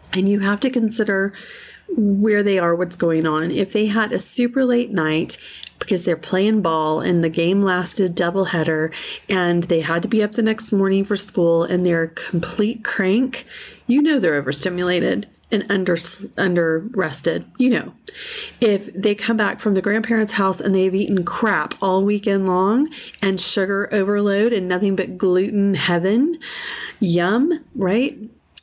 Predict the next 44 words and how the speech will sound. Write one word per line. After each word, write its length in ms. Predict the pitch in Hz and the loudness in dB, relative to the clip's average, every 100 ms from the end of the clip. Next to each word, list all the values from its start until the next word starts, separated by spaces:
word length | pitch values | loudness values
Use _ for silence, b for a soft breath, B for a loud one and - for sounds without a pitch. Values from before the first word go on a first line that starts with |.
| _ _ _ | _ _ _
You 300 | 214 202 214 | 2 4 4
know 140 | 196 | 2
they're 120 | 180 | 2
gonna 140 | 170 170 | 2 2
be 160 | 165 | 2
overstimulated. 1000 | 151 156 160 156 156 165 165 202 226 - B B B B B B B - - | 2 0 0 0 2 0 0 -2 -4 -10 B B B B B B B -10 0
If 160 | 233 | 2
you're 100 | 240 | 2
coming 260 | 214 208 208 | 2 2 2
out 60 | |
of 40 | 196 | 0
the 60 | 170 | 0
holiday 360 | 175 240 175 | 0 2 2
season 520 | 165 185 175 165 160 | 2 0 2 2 2
and 220 | - 175 175 | 2 2 4
you 140 | 190 | 2
were 100 | 190 | 2
at 140 | 180 | 0
some 180 | - 196 | -2 0
event 320 | 180 180 185 | 2 2 0
that 100 | 202 | 0
was 140 | 202 170 | -4 -4
really 320 | 165 165 170 | -2 2 2
loud 460 | 165 175 202 175 175 | 2 2 2 2 0
or 360 | 185 170 175 | 0 0 0
lots 460 | 190 175 165 180 185 | 0 0 2 2 0
of 100 | 185 | -2
lights 480 | 180 185 185 170 - | 0 2 2 0 -2
or 260 | 196 180 | 0 0
what, 240 | 175 202 - | 0 0 2
I 40 | |
mean, 280 | 240 240 196 | 2 0 0
you've 240 | 208 208 | 0 2
gotta 220 | 208 233 240 | 2 2 2
look 200 | 208 214 | 2 0
in 100 | 180 | -2
context. 720 | - 156 143 151 - - - - | 0 -2 -2 -6 -6 -10 -10 -4
That's 260 | 202 185 - | -2 0 0
what 100 | 180 | 0
I 60 | |
wanted 240 | 175 156 156 | 0 0 0
to 80 | |
say 220 | 160 165 156 | 0 0 0
there. 280 | 87 98 | 0 -4